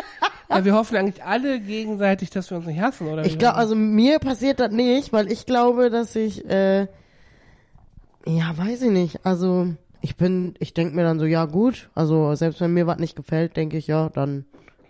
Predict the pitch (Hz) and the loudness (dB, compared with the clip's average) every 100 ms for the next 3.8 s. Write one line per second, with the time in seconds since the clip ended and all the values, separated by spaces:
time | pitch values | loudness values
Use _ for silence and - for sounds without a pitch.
0 | - - 151 165 170 - 196 190 185 185 | -18 -14 -4 -4 -2 -4 -6 -4 -6 -6
1 | - 190 190 - 196 208 233 - - - | -6 -6 -6 -6 -6 -6 -6 -12 -20 -20
2 | - - 165 151 156 240 - - 151 160 | -20 -16 -10 -8 -6 -6 -10 -16 -10 -4
3 | 180 196 180 175 208 156 139 | 0 0 -2 -4 -10 -14 -16